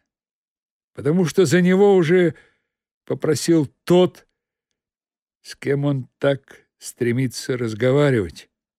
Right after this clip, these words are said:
Тут Воланд опять повернулся к мастеру и сказал:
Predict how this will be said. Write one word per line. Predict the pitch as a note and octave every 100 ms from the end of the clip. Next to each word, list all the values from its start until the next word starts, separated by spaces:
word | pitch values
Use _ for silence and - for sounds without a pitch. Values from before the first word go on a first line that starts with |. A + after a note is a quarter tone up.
| _ _ _ _ _ _ _ _ _ _ _ _ _ _ _
Тут | A#2 -
Воланд | G2 A#2+ A#2+ A2 -
опять | A#2 - A2+ -
повернулся | _ A2 G#2 G#2 A2+ A2 A2+
к | -
мастеру | A#2 A2 - G#2+
и | A2
сказал: | - A2+ G#2+ G#2+